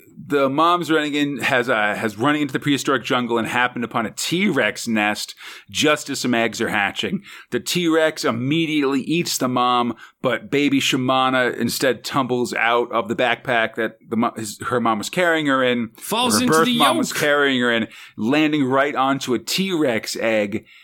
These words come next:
Speaker 1: And this is enough to trick the Mama Rex into thinking Shamana is a baby dino. And, uh, Shamana befriends another pup dino there, uh, that would eventually grow up to become Ka Grak,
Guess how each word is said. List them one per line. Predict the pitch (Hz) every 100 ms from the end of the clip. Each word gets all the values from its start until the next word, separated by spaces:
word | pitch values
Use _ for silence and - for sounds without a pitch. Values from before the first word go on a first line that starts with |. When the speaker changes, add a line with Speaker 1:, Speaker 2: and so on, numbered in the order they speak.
| - -
Speaker 1:
And | 110
this | 156 151
is | 151
enough | 147 143 139
to | -
trick | - - 143 -
the |
Mama | 120 127 131 127
Rex | 120 117 117 -
into | 107 107
thinking | 127 113 120 110
Shamana | - 104 113 110 110 107 -
is | 127 123 123 120 95
a | 120 131
baby | 127 131 139 139
dino. | 123 131 143 190 180 117 - - _ _ _
And, | 127 120 113 113
uh, | 113 110
Shamana | - 131 120 120
befriends | 110 - 120 110
another | 107 143 147 131
pup | - 123 - -
dino | 120 117 113 110
there, | 104 110 107 107 95 - - - -
uh, | 113 101
that | 107 107
would | 110
eventually | 113 110 110
grow | 104 110
up | 107 -
to |
become | 117 107 - 117 107
Ka | - 131 107 101
Grak, | 101 110 117 101 -